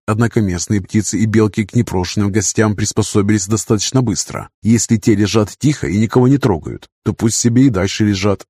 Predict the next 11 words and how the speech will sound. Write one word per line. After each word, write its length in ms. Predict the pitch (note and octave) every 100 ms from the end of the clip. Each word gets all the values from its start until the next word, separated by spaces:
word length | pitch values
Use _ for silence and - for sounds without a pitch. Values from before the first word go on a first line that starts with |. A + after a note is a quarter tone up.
| F2
Главное, 400 | F#2 C3+ G#2 E2
чтобы 280 | - A#2
наверх 380 | A#2+ B2 F#2 G2
не 100 | A2
лезли, 440 | G#2 G2 F2 F#2+ - -
а 120 | G2+
остальное, 540 | - G#2+ A#2+ C#3 F#2+
как 220 | - A2
водится, 400 | G#2+ G2 F2+ G2
дело 340 | E2 E2+ G#2 A#2
привычки. 600 | A#2+ G2+ G2+ - F#2